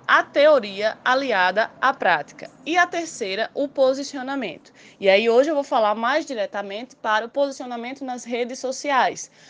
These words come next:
Por quê, Thaís? Porque o posicionamento nas redes sociais, é, faz com que você seja visto e percebido pelas outras pessoas. Afinal de contas,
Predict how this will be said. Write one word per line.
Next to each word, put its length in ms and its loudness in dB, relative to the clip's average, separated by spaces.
Por 180 4
quê, 240 2
Thaís? 380 -2
Porque 220 -4
o 80 0
posicionamento 720 -2
nas 220 2
redes 260 -2
sociais, 720 -8
é, 260 10
faz 320 4
com 140 -6
que 100 -4
você 320 0
seja 580 -2
visto 640 -2
e 40 -6
percebido 720 2
pelas 320 2
outras 280 0
pessoas. 420 -4
Afinal 320 -2
de 100 -4
contas, 560 -4